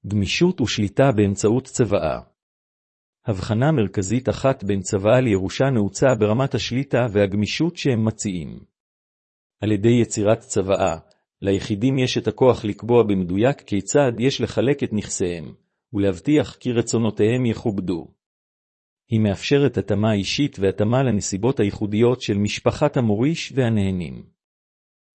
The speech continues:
מיועדה של עיזבונות ספציפיות ועד תרומות לצדקה, צוואה מסמיכה אנשים להשאיר מורשת מתמשכת המותאמת לערכים ולעדיפויות שלהם.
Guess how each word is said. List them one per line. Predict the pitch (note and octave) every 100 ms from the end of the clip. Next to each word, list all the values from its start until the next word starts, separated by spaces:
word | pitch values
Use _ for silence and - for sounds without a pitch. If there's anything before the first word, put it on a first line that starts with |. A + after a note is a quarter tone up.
| _
מיועדה | A2 G#2+ G2+ G#2+ D#3
של | -
עיזבונות | F#2+ F#2+ F#2+ G2+ A2 C#3
ספציפיות | - - G#2 C#3 B2+ G2+ F2+ F#2+ F2+
ועד | G#2+ A2
תרומות | - A2 A#2 A#2+
לצדקה, | G#2+ - G2 G2+ G2 D2 - _ _ _ _
צוואה | - F#2+ F#2 A#2+
מסמיכה | C#3 - G#2 F#2+ B2+ C3+
אנשים | A2 - D3 C#3+
להשאיר | G2+ - B2+ B2
מורשת | G#2 A2 C3+ A#2 -
מתמשכת | G#2+ G#2 G2+ - D#3 A#2+ A#2+
המותאמת | G#2+ G2+ B2+ C#3 C3+
לערכים | A#2 G2 F#2+ C3+ C3+ C#3 -
ולעדיפויות | A#2+ A#2+ G#2 G#2 B2 A2+ G#2
שלהם. | - F2 D2+ A#1 A1